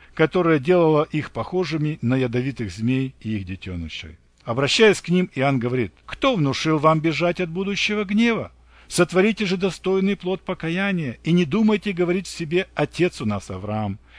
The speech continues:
Ибо говорю вам, что Бог может из камней сих воздвигнуть детей Аврааму. Уже и секира, то есть топор, при корне дерев лежит. Всякое дерево, не приносящее доброго плода, срубают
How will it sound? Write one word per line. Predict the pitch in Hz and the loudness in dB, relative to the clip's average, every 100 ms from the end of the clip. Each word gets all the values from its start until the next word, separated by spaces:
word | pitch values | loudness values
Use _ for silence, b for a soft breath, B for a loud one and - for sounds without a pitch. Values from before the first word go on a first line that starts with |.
| B | B
Ибо | - 147 | -2 2
говорю | 156 175 175 | 4 6 6
вам, | 196 190 | 6 2
что | - 180 | 0 -2
Бог | 165 190 - | 0 0 0
может | 180 165 170 | -4 -4 -4
из | 170 | -4
камней | - 143 139 208 208 | -2 -2 0 0 -2
сих | - 175 - | -4 -6 -4
воздвигнуть | 131 110 120 156 127 117 | -4 -4 -4 -2 0 -2
детей | 107 107 175 185 | -4 -4 -2 -2
Аврааму. | 151 156 131 135 117 90 - b - | -4 -4 -4 -2 -4 -6 -10 b -10
Уже | 120 120 147 | -6 -2 -2
и | 123 | -2
секира, | 117 107 208 190 123 | -8 -8 -2 0 -2
то | 107 139 | -2 -6
есть | 117 | -6
топор, | - 104 170 147 110 - | -10 -10 -4 -6 -6 -4
при | 175 | -2
корне | 170 143 135 214 | 0 0 2 0
дерев | 196 190 180 165 | 0 2 2 2
лежит. | 147 107 101 - b b b | 0 -2 -4 -8 b b b
Всякое | - 180 165 156 135 | -2 2 2 2 0
дерево, | 127 156 127 | 0 0 0
не | 117 | -2
приносящее | 113 113 110 - 147 - 107 | -2 -4 -6 -4 -4 -4 -6
доброго | 98 185 175 165 | -2 -2 0 -2
плода, | 156 147 143 | -2 -2 0
срубают | 135 98 92 120 120 110 | -2 -6 -6 -2 -2 -4